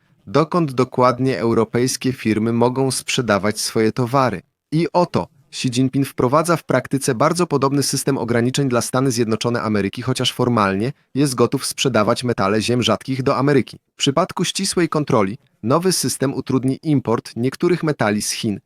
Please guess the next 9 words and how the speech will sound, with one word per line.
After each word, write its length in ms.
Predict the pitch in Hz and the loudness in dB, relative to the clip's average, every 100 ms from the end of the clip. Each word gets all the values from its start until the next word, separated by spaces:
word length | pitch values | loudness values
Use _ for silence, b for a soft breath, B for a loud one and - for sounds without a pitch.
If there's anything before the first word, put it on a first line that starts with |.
| _ _ | _ _
dla 180 | 98 120 | -2 0
firm 260 | - 175 180 | 0 0 2
motoryzacyjnych 920 | 151 147 135 120 120 - 101 95 - | 0 2 0 2 -2 -2 -2 -2 -4
i 80 | 120 | -2
lotniczo-kosmicznych 1000 | 123 175 190 170 123 - 113 - 110 - _ _ | 0 0 -4 -4 -4 -4 -4 -4 -6 -10 _ _
w 80 | - | -12
Stany 320 | - 175 190 | -2 2 2
Zjednoczone 580 | 170 165 151 143 131 131 | 2 0 0 0 0 0
Ameryki, 540 | - 117 107 92 98 | 0 0 0 -2 -8